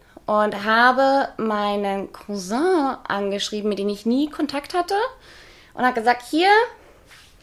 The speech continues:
ich bin deine Cousine, ich muss nach Berlin und ich brauche einen Schlafplatz.“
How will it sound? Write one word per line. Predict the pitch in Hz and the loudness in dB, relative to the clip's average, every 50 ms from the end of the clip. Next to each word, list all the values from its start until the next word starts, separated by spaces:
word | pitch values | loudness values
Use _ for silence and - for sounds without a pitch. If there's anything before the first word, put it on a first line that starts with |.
| - _ _ _ _ - - _ _ _ _ _ _ _ | -20 _ _ _ _ -20 -20 _ _ _ _ _ _ _
ich | - - 302 | -2 0 2
bin | 349 339 | 4 6
deine | 320 311 311 311 | 6 6 6 4
Cousine, | 311 302 277 240 277 294 330 370 427 480 554 539 - - - - - - - - | 4 2 2 4 6 8 10 10 10 8 6 4 -2 -10 -20 -20 -20 -20 -10 -4
ich | - 262 254 | 0 4 6
muss | 285 285 269 | 6 6 6
nach | 285 285 285 | 6 4 4
Berlin | 269 262 247 294 339 311 | 4 4 4 6 6 6
und | 294 | 4
ich | 285 285 | 2 2
brauche | - 269 269 247 | 4 4 4 4
einen | 262 240 | 4 2
Schlafplatz.“ | - 185 180 196 - - 185 160 151 156 - | 4 4 4 2 0 -2 0 0 0 0 -4